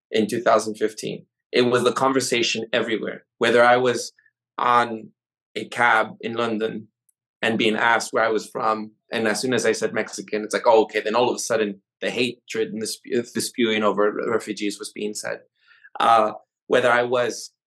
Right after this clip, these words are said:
in France and I was staying in a host, with a host family, and I, uh, who I love dearly, but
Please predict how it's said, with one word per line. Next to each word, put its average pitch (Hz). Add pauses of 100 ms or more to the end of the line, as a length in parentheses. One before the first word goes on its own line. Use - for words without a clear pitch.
(260)
in 120
France 117
and 107
I 107
was 104
staying 117
in 110
a 98
host, 120
with 113
a 101
host 117
family, 107 (420)
and 113
I, 107 (280)
uh, 110
who -
I 110
love 143
dearly, 110
but 117